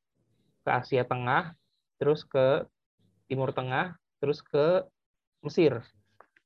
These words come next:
Nah, terus kira-kira segitu tuh. Jadi,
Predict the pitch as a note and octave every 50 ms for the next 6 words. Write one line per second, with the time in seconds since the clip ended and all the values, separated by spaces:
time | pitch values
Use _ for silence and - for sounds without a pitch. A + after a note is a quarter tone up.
0 | _ _ _ C3+ B2+ B2 A#2+ - C3 C#3 C3+ - _ _ - B2+ B2+ - E3 E3+
1 | E3 E3+ D3+ D3+ D#3+ D3+ - C3+ B2 - _ _ _ _ _ - C3 C#3 D#3 D3+
2 | D3 -